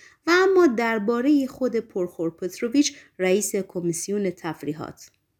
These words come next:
دست بر قضا، به محض ورود پلیس به دفتر کارش،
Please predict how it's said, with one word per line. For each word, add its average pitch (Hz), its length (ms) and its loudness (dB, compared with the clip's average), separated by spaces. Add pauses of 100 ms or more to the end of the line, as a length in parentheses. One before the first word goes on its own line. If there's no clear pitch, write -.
(600)
دست 294 280 4
بر 285 340 4
قضا، 339 480 2 (180)
به 220 100 -4
محض 220 360 -2
ورود 190 540 0
پلیس 175 520 -2
به 170 120 -6
دفتر 170 480 -6
کارش، 262 560 -2